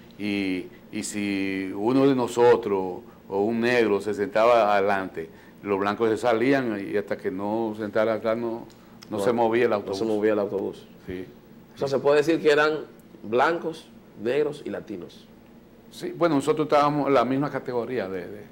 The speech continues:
Speaker 1: de los negros, sí. Y al extremo que ya en Grandes Ligas, en Grandes Ligas, cuando lle-, llegó Houston como franquicia a la Liga Nacional,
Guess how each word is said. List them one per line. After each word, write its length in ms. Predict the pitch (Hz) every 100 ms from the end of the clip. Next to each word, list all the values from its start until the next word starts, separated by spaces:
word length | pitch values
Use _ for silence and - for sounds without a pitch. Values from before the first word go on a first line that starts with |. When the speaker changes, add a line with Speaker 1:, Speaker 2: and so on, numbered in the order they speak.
| 98
Speaker 1:
de 80 | 92
los 140 | 101
negros, 280 | 107 95 90 - - - - - -
sí. 160 | - 95 - - - - -
Y 420 | 113 113 113 -
al 180 | 131 120
extremo 680 | 95 - 110 180 147 117 117 - -
que 160 | 110 104
ya 200 | 110 160
en 100 | 147
Grandes 420 | 131 143 156 123
Ligas, 340 | 120 107 90 - -
en 80 | 98
Grandes 420 | 92 104 147 147 117
Ligas, 260 | 95 92 - - - - -
cuando 840 | 107 110 104 104 98 101 92 90 - - - - 95
lle-, 440 | 98 101 98 98
llegó 340 | 98 101 104 117
Houston 540 | 117 117 127 - 85 - - - - - - - -
como 240 | 101 98
franquicia 600 | 95 98 90 113 101 101
a 20 |
la 80 | 95
Liga 240 | 101 107 107
Nacional, 440 | 101 104 92